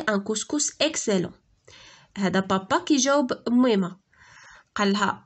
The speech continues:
"Oui, ces cuisiniers ont réussi à préparer un couscous excellent." قال لها: "الطباخين راهم صايبوا، نجحوا ب-، نجحوا باش يصايبوا لنا واحد الكسكس رائع." Ont réussi.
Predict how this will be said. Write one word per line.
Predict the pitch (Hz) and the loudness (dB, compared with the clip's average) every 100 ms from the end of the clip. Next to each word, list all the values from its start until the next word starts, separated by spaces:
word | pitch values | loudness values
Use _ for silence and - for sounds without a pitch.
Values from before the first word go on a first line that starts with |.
| 196 | -2
"Oui, | 202 269 269 214 _ _ - | 0 2 0 -4 _ _ -14
ces | - 196 | -4 -2
cuisiniers | 196 208 220 202 208 233 330 - | 0 -2 0 0 0 0 0 0
ont | 190 185 | 0 0
réussi | 208 247 233 320 311 | 0 2 0 0 -2
à | 220 | -4
préparer | - 202 208 208 285 | -4 -2 -2 -2 0
un | 214 | -2
couscous | 196 190 190 - 294 | -2 -4 -4 -4 -4
excellent." | - 277 - 214 190 185 | -4 -6 -2 -2 -2 0
قال | 208 | 0
لها: | 208 | 0
"الطباخين | 202 190 180 190 269 277 | -4 -4 -2 -2 0 0
راهم | 220 208 | 0 -2
صايبوا، | 202 196 190 240 | -2 -2 -2 -2
نجحوا | 254 196 - | -2 -2 -4
ب-، | 214 - - - - - - - | -4 -6 -10 -20 -20 -20 -16 -4
نجحوا | 196 - 208 | -4 -2 -2
باش | 214 202 | 0 -2
يصايبوا | 196 208 202 | 0 -2 0
لنا | 208 | -2
واحد | 233 208 | -2 -4
الكسكس | 196 - 196 - 320 427 - - _ - - - | -8 -6 -6 -2 -2 -2 -4 -14 _ -20 -12 -2
رائع." | 226 214 180 175 - _ _ - - - - - - _ - | 2 2 -2 -8 -14 _ _ -20 -20 -20 -20 -20 -20 _ 0
Ont | 262 330 302 | 2 4 4
réussi. | 294 262 220 - | 2 2 2 0